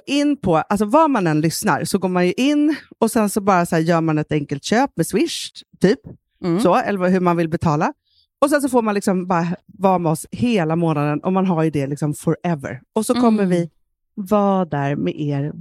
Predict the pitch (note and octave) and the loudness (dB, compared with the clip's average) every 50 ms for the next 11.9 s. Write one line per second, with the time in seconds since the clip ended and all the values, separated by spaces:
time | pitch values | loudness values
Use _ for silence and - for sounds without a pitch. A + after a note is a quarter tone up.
0 | D#3+ F#3 B3+ D#4+ E4 D4 B3 A#3 G#3+ G3 G#3 F#3 E3+ E3 D#3+ D#3 D3 C3+ C3 C3 | -4 0 0 2 2 2 2 2 2 2 2 2 2 2 2 2 0 0 0 -2
1 | C#3 C#3 E3 D#3 C#3+ D3 D4 D#4+ C#4+ B3 C#4 C4+ C4 C#4+ - - D#4+ D4 - - | -2 -2 -2 0 0 2 2 2 2 2 2 2 2 2 0 0 -2 -4 -4 -4
2 | D4 - - - A3 C#4+ G4+ C#5 C5+ - A#3 F#3+ D#3+ D3+ - - E3+ - - - | -8 -8 -6 -4 -2 0 0 -2 -2 -6 -10 -10 -8 -10 -10 -10 -12 -12 -14 -14
3 | F#3 F#3 _ _ _ _ _ - - B3 C#4 D#4 D4+ C#4 C4 C4 C4+ B3 F#4 G4+ | -16 -18 _ _ _ _ _ -2 0 2 4 6 6 6 4 4 2 2 0 0
4 | - - - C#4+ C4 E4+ F4 - B3 A#3 - C4 C#4 C4+ C4+ - F4 E4+ - _ | -2 -2 -4 0 2 2 2 2 0 0 2 2 2 2 0 0 -4 -6 -4 _
5 | - C#4+ C4 - - B3+ A#3+ A#3 - - - C#4+ C4+ B3 A3+ G#3+ G#3+ G#3 G#3 G#3+ | -4 -4 -2 0 2 2 2 0 -2 -4 -2 0 0 0 0 0 0 0 2 0
6 | G#3 - _ - A3 F#3+ F3 _ - - - _ _ _ - A#3 A#3 - A#3 A#3+ | 0 0 _ 0 0 0 0 _ -12 -20 -20 _ _ _ -4 -4 -2 0 0 0
7 | G#3+ G3+ A3+ A3 A3 - G3+ F#3+ G#3 G3 F#3+ F#3+ F#3+ - G#3 G#3+ G#3 G3 - G3+ | 2 2 0 0 0 -2 -2 0 0 0 0 0 0 -2 0 0 0 0 0 -2
8 | G3 - F#3 F3+ - - - - F#3+ F#3+ G3 F#3+ G3 G#3+ - - F3 E3 - - | -2 -2 -2 -4 -4 -4 -2 0 0 0 0 0 -2 -2 -4 -4 -4 -4 -4 -4
9 | D3 - - - - _ _ _ _ _ _ _ - A#3+ A3+ A#3+ B3+ A#3+ A3+ G#3+ | -4 -4 -4 -6 -8 _ _ _ _ _ _ _ -12 -8 -4 -2 0 0 0 0
10 | G#3 G#3 G3+ G3+ G3 F#3+ A#3 A#3+ A3+ G#3 G#3+ G#3+ G#3+ G#3+ G3+ F#3+ G3+ A3+ - - | 0 0 0 0 0 0 0 2 2 2 0 0 -2 -4 -4 -6 -6 -8 -10 -10
11 | _ - G3+ F#3+ G3+ G#3 F#3 D#3+ - - - - _ - - G3+ A3 G#3+ | _ -14 -8 -4 0 0 0 0 -2 -4 -8 -12 _ -10 -8 -6 -6 -6